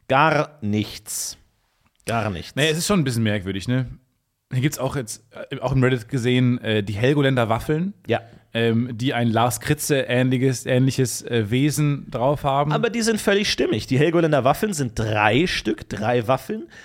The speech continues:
Speaker 1: Auch wieder weiß und rot, diesmal aber im Big Mac-Format. Also Waffel, weiß, Waffel, pink, Waffel.
Speaker 2: Mhm.
Speaker 1: Und vorne und hinten in,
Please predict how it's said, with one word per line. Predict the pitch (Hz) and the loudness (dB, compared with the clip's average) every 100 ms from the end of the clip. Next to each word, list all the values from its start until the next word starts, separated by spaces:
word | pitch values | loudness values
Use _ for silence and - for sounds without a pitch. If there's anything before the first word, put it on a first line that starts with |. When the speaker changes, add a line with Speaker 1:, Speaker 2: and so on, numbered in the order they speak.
| - | -6
Speaker 1:
Auch | - 175 160 | -2 0 -2
wieder | 196 175 123 | -2 -2 0
weiß | 131 165 151 | 0 0 -4
und | 123 | -4
rot, | 110 170 208 | -2 -2 -2
diesmal | 185 208 185 | -4 0 2
aber | 170 147 | 2 0
im | 135 | 0
Big | 113 - | -2 -2
Mac-Format. | 117 85 - 92 92 151 | -4 -6 -6 -6 -4 -4
Also | 107 104 101 | -4 -2 2
Waffel, | 143 - 185 135 | 2 2 -2 -2
weiß, | 117 131 175 - | -2 -2 -4 -2
Waffel, | 120 - 151 160 | -2 -2 -4 -4
pink, | - 151 127 147 | -4 -4 -4 -6
Waffel. | 92 92 - - | -4 -4 -4 -6
Speaker 2:
Mhm. | - 95 95 110 - | -6 -6 -6 -6 -2
Speaker 1:
Und | 170 202 | -2 0
vorne | - 160 151 | 2 2 2
und | 127 | -2
hinten | 135 143 - 127 | -2 -4 -6 -6
in, | 117 120 | -4 -4